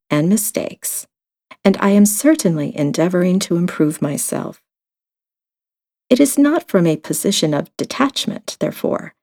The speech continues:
that I am passing on my reflections to you, but rather as a human being to whom this alchemy also applies.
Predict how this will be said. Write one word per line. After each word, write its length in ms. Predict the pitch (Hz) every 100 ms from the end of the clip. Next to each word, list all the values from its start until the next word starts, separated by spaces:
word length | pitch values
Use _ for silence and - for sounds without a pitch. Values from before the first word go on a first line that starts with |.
| _ _
that 120 | 170 170
I 100 | 160
am 140 | 151
passing 460 | - 220 233 180 156
on 140 | 156
my 100 | 147
reflections 680 | 143 143 - 185 - - -
to 180 | - 269
you, 300 | 240 - - _ _ _ _ _ _ -
but 200 | 214 208
rather 520 | 240 247 254 240 247
as 180 | 170 160
a 60 | 151
human 520 | - 220 233 233 233
being 440 | 185 170 165 165
to 160 | 165 170
whom 240 | - 170
this 220 | 160 156 -
alchemy 580 | 185 190 196 190 180 202 -
also 440 | 160 160 - 156
applies. 760 | 151 - 147 143 - - -